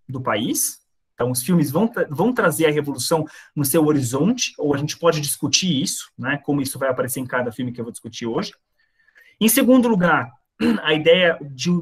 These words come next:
de que o intelectual tem um mandato, tá? Ou seja, que ele fala em lugar do povo, no lugar do povo brasileiro, ok? É, e um, um,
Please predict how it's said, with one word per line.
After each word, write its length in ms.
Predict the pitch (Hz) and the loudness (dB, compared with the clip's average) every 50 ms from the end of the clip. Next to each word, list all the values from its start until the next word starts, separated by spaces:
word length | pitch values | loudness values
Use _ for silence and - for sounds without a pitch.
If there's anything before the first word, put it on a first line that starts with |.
| 165 - | -2 -4
de 180 | 156 147 170 | -6 -6 -6
que 80 | 175 208 | -4 -2
o 40 | 208 | -4
intelectual 500 | 214 - 202 185 185 175 - 196 190 185 | -2 -2 -2 -4 -4 -2 -2 -2 -2 -2
tem 120 | - 196 | -2 -2
um 60 | 190 | 0
mandato, 840 | 185 185 202 240 294 277 220 175 165 156 185 277 294 - _ - - - - _ _ _ - - _ _ _ _ _ | 2 4 6 6 6 6 6 6 6 6 4 4 2 0 _ -12 -14 -14 -14 _ _ _ -20 -20 _ _ _ _ _
tá? 300 | - 139 147 165 185 214 - | -2 0 0 0 0 0 -2
Ou 140 | 160 160 | -2 -2
seja, 440 | 175 - - 190 170 135 123 120 113 - - - - _ _ _ | -2 0 2 2 2 2 2 -2 -4 -6 -12 -20 -20 _ _ _
que 120 | - 185 | -2 0
ele 260 | 185 180 185 175 - - | 0 0 0 -2 -6 -10
fala 520 | - - - 220 208 208 202 190 175 - - - | -10 -4 0 0 2 2 2 2 0 0 0 0
em 260 | 285 330 381 392 381 | 0 2 2 2 4
lugar 520 | 311 285 247 185 175 180 202 277 302 311 | 4 4 4 4 4 4 4 4 4 4
do 160 | 214 190 180 | 2 0 -2
povo, 240 | - 185 180 170 165 | 0 0 0 0 4
no 220 | 170 190 262 349 349 | 4 4 4 6 4
lugar 360 | 302 190 160 170 214 277 285 | 2 2 2 2 2 2 2
do 100 | 220 208 | 0 -2
povo 280 | - - 180 165 160 | -2 -2 -2 -2 0
brasileiro, 640 | 147 147 147 143 131 120 113 117 127 151 196 254 302 302 _ _ _ _ _ _ _ _ _ _ _ _ _ _ _ _ _ _ _ _ _ _ _ _ _ _ _ _ _ _ _ _ - | 0 0 0 0 -2 -2 -4 -2 -2 0 0 -2 -2 -6 _ _ _ _ _ _ _ _ _ _ _ _ _ _ _ _ _ _ _ _ _ _ _ _ _ _ _ _ _ _ _ _ -20
ok? 340 | - - - 170 202 277 330 - _ _ _ _ _ - - - - - - - - - - _ _ _ | -12 -4 -2 0 0 0 0 -4 _ _ _ _ _ -20 -20 -20 -20 -20 -20 -20 -20 -20 -20 _ _ _
É, 840 | - 180 196 196 202 202 196 196 196 190 190 190 185 185 185 - - - | 0 2 2 4 4 4 4 4 4 4 2 2 0 0 0 -2 -2 0
e 140 | 262 302 339 | 2 2 2
um, 60 | 359 | 2
um, 1400 | 370 359 349 349 339 339 320 302 277 254 240 202 208 214 220 214 208 208 196 185 180 175 160 151 143 139 | 0 -4 -4 -4 -2 -2 0 0 0 0 0 0 0 0 0 0 -2 -2 0 2 2 2 2 0 -4 -6